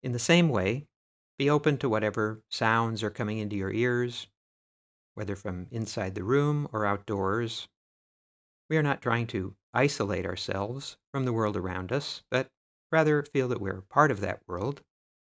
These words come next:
If you like, you may count your breaths from one to ten. Inhale deeply, let it all out. Try slowing down your rate of breathing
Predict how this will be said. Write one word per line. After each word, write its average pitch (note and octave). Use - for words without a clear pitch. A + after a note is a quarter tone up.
If E3+
you F#3+
like, A2+
you A2
may G2
count C3
your A2
breaths G#2
from G2+
one G#2+
to G#2
ten. A#2+
Inhale A2
deeply, B2
let G2+
it A2
all G#2+
out. G2+
Try D#3
slowing D3
down B2
your F#2+
rate C3
of F#2+
breathing A#2+